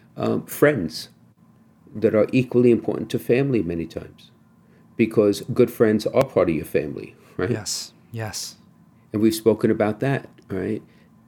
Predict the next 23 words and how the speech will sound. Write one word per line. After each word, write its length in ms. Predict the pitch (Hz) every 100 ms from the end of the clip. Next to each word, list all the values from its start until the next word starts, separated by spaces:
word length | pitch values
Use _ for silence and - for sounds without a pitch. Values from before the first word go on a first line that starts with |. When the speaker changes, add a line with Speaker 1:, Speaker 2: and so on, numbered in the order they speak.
| _ _ _ - - - -
Speaker 1:
I 180 | 117 123
think 340 | - 127 120
living 440 | 120 120 120 123 120
in 240 | 117 113
our 160 | 113 107
country 640 | - 156 156 107 87 82
is 160 | 95 101
a 60 |
blessing. 500 | 85 92 80 - - - _ _ _ _ _ _ _ _ _ - 113
Speaker 2:
Amen. 300 | 113 113 95
Speaker 1:
Despite 460 | 113 - 127 143
the 80 | 139
problems 560 | - 104 92 90 87 -
we 140 | 87
have, 360 | 85 90 73 - _ _ _ _ _ _
because 340 | 113 123 117
we 120 | 120 113
still 600 | - - 147 123 101 101
struggle 560 | - - 123 107 101
with 220 | 92 95
the 60 | 95
great 260 | 104 104 95
experiment 840 | - - - 104 95 90 85